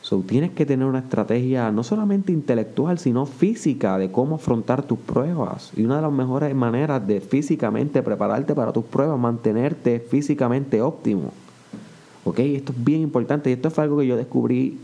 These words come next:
literalmente hace una semana. Sí, yo sabía la importancia de los ejercicios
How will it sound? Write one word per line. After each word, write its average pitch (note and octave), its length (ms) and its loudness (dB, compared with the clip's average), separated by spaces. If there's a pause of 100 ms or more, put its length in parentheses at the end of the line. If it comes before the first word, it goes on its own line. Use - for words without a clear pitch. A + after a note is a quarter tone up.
literalmente G#2+ 520 0
hace G#2 140 0
una F#2+ 140 2
semana. E2 340 -2 (440)
Sí, C3 240 2
yo C3 120 2
sabía A2 440 0
la G2+ 60 0
importancia G2+ 600 0
de - 20 2
los F2 100 0
ejercicios F#2 720 0